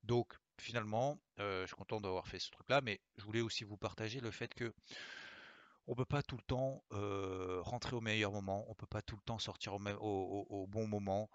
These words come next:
euh, et cetera, et cetera. Ce n'est pas possible, ce n'est pas viable. Si on, on se met cette pression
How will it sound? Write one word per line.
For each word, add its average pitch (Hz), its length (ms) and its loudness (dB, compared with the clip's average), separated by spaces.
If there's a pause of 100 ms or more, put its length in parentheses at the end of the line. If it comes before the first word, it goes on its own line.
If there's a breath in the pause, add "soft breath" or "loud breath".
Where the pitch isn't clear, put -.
(280 loud breath)
euh, 90 280 0
et 110 140 -6
cetera, 95 380 -2
et 92 80 -4
cetera. 101 340 -2
Ce - 140 -6
n'est 95 100 -4
pas 104 160 -4
possible, 101 480 -4
ce - 100 -6
n'est 98 120 -4
pas 101 180 0
viable. 90 400 -6
Si - 380 0
on, 117 280 -2
on 101 140 -10
se - 180 -10
met 113 180 -4
cette - 260 -4
pression 117 600 -4